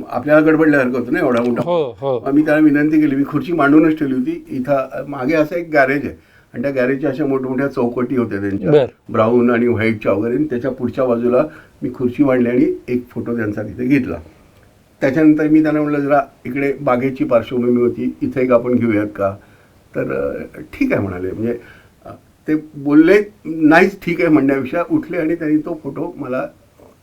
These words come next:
Speaker 1: घ्या म्हणाले, घेतला. आणि मग आता असं मी म्हणे, त्यांनी हात केला की संपलं. आता नाही, आपली वेळ झाली, ताबडतोब बाहेर गेले ते, गाडीत बसले, निघून गेले.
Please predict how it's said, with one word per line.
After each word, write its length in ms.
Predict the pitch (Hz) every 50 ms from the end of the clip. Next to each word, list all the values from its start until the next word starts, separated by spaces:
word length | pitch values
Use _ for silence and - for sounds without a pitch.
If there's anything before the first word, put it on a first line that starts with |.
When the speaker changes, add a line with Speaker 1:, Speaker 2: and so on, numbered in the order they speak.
| _ _ _ - 156
Speaker 1:
घ्या 160 | 175 160 -
म्हणाले, 260 | 107 95 101 98 92 - - _ _ _ _ - 160
घेतला. 360 | 185 175 - 113 110 110 110 - _ _ _ _ _ _ _ _ _ _ _ _ _ -
आणि 100 | 143 151
मग 120 | 156 170 175
आता 220 | 160 - 196 208 208 - - _ _ _ -
असं 220 | 156 - - 208
मी 120 | 202 202
म्हणे, 280 | 208 202 190 185 185 190 190 185 - _ _ _ _ _ _ _ _ _ _ _ _ _ _ _
त्यांनी 160 | - 147 143 151
हात 140 | 139 139
केला 200 | 139 - 123 117
की 120 | 120 131 151
संपलं. 300 | 190 196 196 185 - - - - _ _ -
आता 220 | 139 127 185 185
नाही, 160 | 180 180 185
आपली 320 | 175 147 131 127 175 175 165
वेळ 200 | 160 160 165 160
झाली, 240 | 160 156 156 165 175 - - - - _ _ _ - 156
ताबडतोब 440 | 143 143 151 156 156 - 170 160
बाहेर 260 | 156 143 120 139 147 151
गेले 200 | 156 151 143 127
ते, 200 | 131 127 123 - - - - 143
गाडीत 180 | 135 139 156 156
बसले, 260 | 143 127 127 170 185
निघून 280 | 202 214 196 170 120
गेले. 180 | 92 92 82